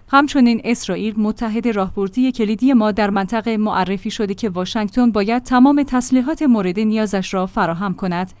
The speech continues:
تا بتواند در جنگ پیروز شود و از گسترش درگیری جلوگیری کند.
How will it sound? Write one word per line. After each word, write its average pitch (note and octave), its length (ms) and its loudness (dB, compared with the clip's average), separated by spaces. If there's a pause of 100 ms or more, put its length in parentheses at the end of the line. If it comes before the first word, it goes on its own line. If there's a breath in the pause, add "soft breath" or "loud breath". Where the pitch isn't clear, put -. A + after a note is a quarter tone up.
(160 soft breath)
تا G#3+ 100 4
بتواند G3+ 600 0
در F#3 140 0
جنگ F#3 300 -4
پیروز F3+ 360 -4
شود F#3 340 -4 (200 soft breath)
و G3+ 40 4
از G#3 240 0
گسترش A#3+ 520 -2
درگیری A3+ 520 0
جلوگیری F#3+ 500 -4
کند. D3 400 -12